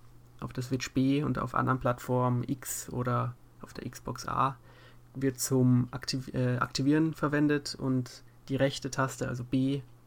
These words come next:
auf der Nintendo-Plattform, äh, A auf der Nintendo-Plattform, wird zum Abbrechen genutzt,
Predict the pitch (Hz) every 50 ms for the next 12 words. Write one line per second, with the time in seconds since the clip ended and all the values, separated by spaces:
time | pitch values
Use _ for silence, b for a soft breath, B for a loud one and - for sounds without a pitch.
0 | - - - - - - 135 127 123 - 131 127 127 127 131 135 127 127 127 127
1 | 131 127 127 - - 135 131 127 127 123 123 123 - - 117 117 110 110 - B
2 | B B B B - 127 120 123 139 127 120 - - - - 123 - 135 127 127
3 | 131 - 131 127 127 123 - 127 123 - - 127 120 120 120 117 127 123 - -
4 | 123 135 - 135 135 123 127 135 131 131 143 143 - - - - -